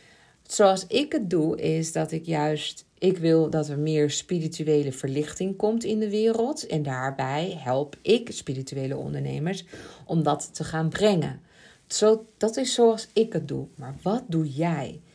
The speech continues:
Wat breng jij? Oh, sorry, de telefoon valt. Maar goed. Ehm,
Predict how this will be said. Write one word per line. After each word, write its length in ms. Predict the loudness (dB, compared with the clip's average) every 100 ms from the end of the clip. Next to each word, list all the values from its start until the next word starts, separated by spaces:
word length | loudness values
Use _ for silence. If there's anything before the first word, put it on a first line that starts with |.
| -20 -20 _ _ _ _
Wat 220 | 2 2
breng 380 | 0 2 4 4
jij? 420 | 2 0 -2 -8 -16 _ _ _ _ _ _ _ _ _ _ -20 -18 -2 2 6 6 4 -2 -2
Oh, 220 | 0 0 -6 _ _ _ -20 -18
sorry, 280 | -10 -6 2
de 220 | 2 2
telefoon 540 | -6 -8 -8 -12 -12 -10
valt. 380 | -8 -8 -10 -6 -6 -2
Maar 120 | -4
goed. 280 | -2 -8 -10 _ _ _ _ -20 -20 -20 _
Ehm, 1120 | 4 8 8 8 6 6 4 2 2 2 2